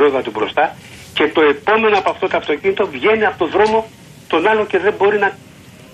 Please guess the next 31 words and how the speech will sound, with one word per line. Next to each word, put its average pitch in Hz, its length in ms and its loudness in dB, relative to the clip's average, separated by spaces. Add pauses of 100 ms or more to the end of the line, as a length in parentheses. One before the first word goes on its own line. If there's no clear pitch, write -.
(100)
να 170 60 2 (260)
παρκάρει 196 400 0
κι 202 60 2
άλλο 190 180 2
ένα 190 100 0
αυτοκίνητο. 170 440 -6 (280)
Τους 214 120 2 (100)
λέω 247 160 4 (100)
λοιπόν 185 220 0
στην - 140 -10
τροχέα, 117 420 -4 (460)
«Γιατί, 220 200 2 (100)
ρε 254 120 0
παιδιά, 190 320 2
έχετε 170 220 -2 (100)
αφήσει, 143 400 -4 (340)
έχει 185 240 0
αφήσει 151 320 -4 (280)
τριάμιση 185 460 2
μέτρα 170 240 -2
από 160 100 -2
το 151 100 0
τελευταίο 151 420 2
αυτοκίνητο 139 500 0 (320)
να 202 60 4 (120)
παρκάρουμε 175 560 2
κι 143 120 -4 (100)
εμείς; 175 180 -2 (580)
Είναι 226 160 2 (120)
νόμιμα 190 400 2
παρκα-, 139 320 -2